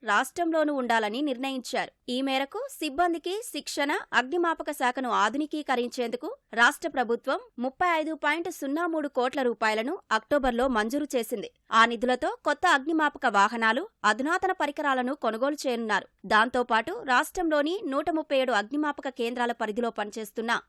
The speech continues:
వెయ్యి మంది సిబ్బందికి ఎన్డీఆర్ఎఫ్ తరహాలో శిక్షణ ఇప్పించారు. బ్యాచ్కు రెండు వందల మంది చొప్పున ఐదు బ్యాచ్లను తమిళనాడులోని అరక్కోణం,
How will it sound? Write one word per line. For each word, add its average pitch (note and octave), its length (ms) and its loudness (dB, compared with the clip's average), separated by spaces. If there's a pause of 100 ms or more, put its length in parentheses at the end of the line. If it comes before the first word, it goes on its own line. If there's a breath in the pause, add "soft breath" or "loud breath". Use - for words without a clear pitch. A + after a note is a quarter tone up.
(160)
వెయ్యి C4 280 4
మంది C4 280 0
సిబ్బందికి A#3+ 680 -4 (120)
ఎన్డీఆర్ఎఫ్ D#4+ 580 4
తరహాలో A#3 380 2
శిక్షణ - 380 -6
ఇప్పించారు. A3+ 580 -4 (140)
బ్యాచ్కు A#3+ 520 4
రెండు D4+ 280 0
వందల E4+ 220 0
మంది C4 340 -2
చొప్పున B3+ 320 -2 (160)
ఐదు A#3 240 0
బ్యాచ్లను A#3 560 -2 (220)
తమిళనాడులోని D4 680 2
అరక్కోణం, A#3 540 -2